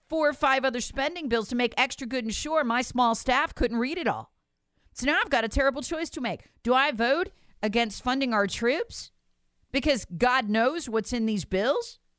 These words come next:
So this is the level of extremism and terrorism practiced not by the twenty Republicans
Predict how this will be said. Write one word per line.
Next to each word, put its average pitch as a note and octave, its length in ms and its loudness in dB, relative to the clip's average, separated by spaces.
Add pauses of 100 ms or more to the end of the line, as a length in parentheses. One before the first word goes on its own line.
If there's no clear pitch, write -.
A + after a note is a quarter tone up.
(1800)
So D#4+ 180 -2
this F#4 220 0
is D5 140 -6
the D4+ 160 2
level G#3+ 560 2
of F3+ 420 2 (100)
extremism A#3 960 -2
and F3+ 160 -2
terrorism A#3+ 720 0
practiced C#4 560 -2
not A4 240 -4
by A4+ 160 -2
the A3 80 -4
twenty F#3+ 320 -4
Republicans A3 720 -2